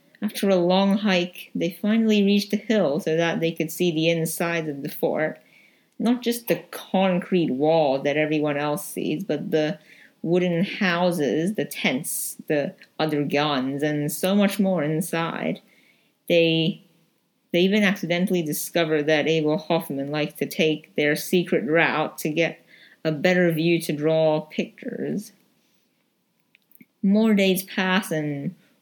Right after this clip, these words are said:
more ships were sunk by German torpedoes. The whole island is now in the fort's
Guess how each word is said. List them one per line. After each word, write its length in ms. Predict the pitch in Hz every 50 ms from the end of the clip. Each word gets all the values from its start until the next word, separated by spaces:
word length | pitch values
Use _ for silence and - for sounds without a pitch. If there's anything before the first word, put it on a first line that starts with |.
| - 214
more 200 | 208 208 208 196
ships 360 | - - 202 190 190 - -
were 80 | 175
sunk 440 | 170 - - - - 175 165 185 196
by 260 | - 156 151 147 -
German 440 | 147 170 147 160 170 170 165 160 156
torpedoes. 920 | - - - 151 143 147 - - 170 151 135 - - - 156 170 202 - - - - - _ _ _ _ _ _ -
The 80 | 214
whole 240 | - 208 208 202 180
island 600 | 165 170 180 190 196 175 151 143 143 139 139 139
is 40 | 143
now 240 | 151 165 165 165 165
in 120 | 156 151
the 80 | 147 151
fort's 380 | - - - 180 170 170 175